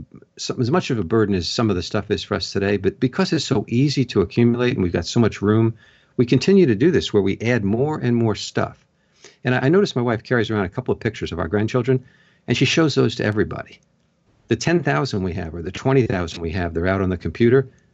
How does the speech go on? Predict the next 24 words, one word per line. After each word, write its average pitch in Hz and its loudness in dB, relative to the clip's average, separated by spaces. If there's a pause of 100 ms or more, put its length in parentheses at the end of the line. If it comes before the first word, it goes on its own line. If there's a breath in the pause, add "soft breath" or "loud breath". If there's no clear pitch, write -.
(320 soft breath)
They 156 2
just 165 0
sit 196 -2
there, - -10
and 139 0
I 143 2
keep - -4
taking 196 0
them. 73 -10
She - -4
keeps 190 -4
taking - -6
them. - -14 (420)
Together, 165 2
we, 107 2
we 104 -4
have 107 -2 (100)
a, 95 -10
a, 98 -8
a - -12
vault 160 2
of 92 -2
pictures, - -8 (560)
stuff. - -6